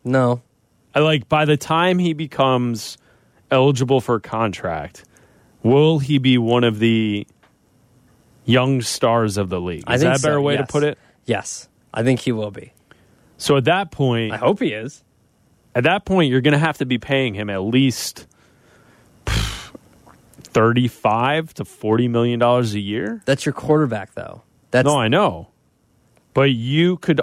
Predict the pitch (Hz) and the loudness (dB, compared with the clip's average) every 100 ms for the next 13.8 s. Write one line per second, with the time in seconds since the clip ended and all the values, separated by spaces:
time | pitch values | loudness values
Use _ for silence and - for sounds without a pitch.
0 | - 185 190 104 101 98 156 147 _ _ | 2 0 0 -4 -6 -6 -8 -12 _ _
1 | 123 123 120 - 120 98 95 151 170 131 | 0 2 2 -2 -6 -4 0 2 2 0
2 | 117 107 156 143 123 113 101 110 110 104 | -2 0 2 2 2 -2 -2 -2 0 2
3 | 101 98 98 - 226 160 - 95 90 87 | 2 0 -4 -6 -2 -2 -2 -2 -2 -4
4 | 87 92 113 123 - 113 113 - 127 123 | -4 -2 -2 -2 -2 -2 -2 -2 -2 -2
5 | 107 110 - 196 - 117 98 101 - 147 | -2 -4 -2 -2 -2 -8 -4 -4 -4 0
6 | 135 127 123 151 143 135 123 123 120 - | 2 2 2 2 0 -2 -2 -4 -6 0
7 | 185 151 165 208 196 196 185 175 202 175 | 2 2 2 2 2 2 0 0 -2 2
8 | 175 165 156 143 131 143 147 107 - 190 | 2 2 0 -2 0 0 -2 -4 -10 -12
9 | - 247 240 151 208 - 160 233 175 185 | -2 0 0 0 0 -2 0 0 2 2
10 | 190 269 - - - 294 254 277 196 202 | 2 0 0 -2 -2 0 0 0 -2 -2
11 | 208 269 240 190 - 226 196 190 196 185 | -2 -2 -2 -2 0 0 0 0 -2 -4
12 | - 202 165 202 202 175 156 165 147 175 | -2 -2 0 0 0 0 0 0 2 2
13 | 185 139 123 117 113 107 98 | 2 -2 -6 -6 -6 -6 -6